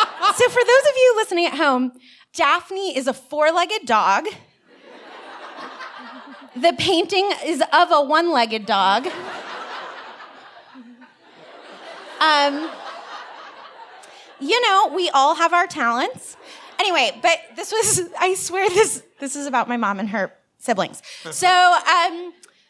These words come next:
things got tenser between my mom and her siblings as my grandfather was aging and, um, getting closer to the end of his life. And my grandpa had a, a habit of giving everything away. You would, like, sit on a chair and he'd say, like,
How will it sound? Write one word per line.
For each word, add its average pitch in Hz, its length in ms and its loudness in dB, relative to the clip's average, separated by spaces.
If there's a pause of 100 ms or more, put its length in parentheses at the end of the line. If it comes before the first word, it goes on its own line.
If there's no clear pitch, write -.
(640)
things 440 260 -2
got 392 180 2
tenser 269 460 -2
between 233 340 -6
my 233 100 -2
mom 220 400 0
and 240 120 -4
her 240 120 -4
siblings 220 380 -8
as 220 100 -14
my 233 120 -8
grandfather 196 600 -2
was 180 380 -8
aging 240 440 -8
and, 202 260 -12
um, 208 340 -4 (100)
getting 214 260 -8
closer 208 280 -10
to 214 140 -12
the 202 120 -6
end 202 140 -8
of 208 80 -10
his 247 160 -8
life. 349 380 -4
And 233 240 -6 (480)
my 302 180 -8
grandpa 349 380 0
had 262 220 0
a, 233 360 0
a 254 80 2
habit 233 600 -2 (120)
of 202 300 0
giving 226 340 -2
everything 202 560 -2
away. 170 460 -4
You 202 260 -12
would, 208 140 -8
like, 196 220 -4
sit - 260 -6
on 214 160 -2
a 190 60 -6
chair 185 380 -2
and 165 180 -6
he'd 196 240 -8
say, 175 200 -2
like, 185 180 -8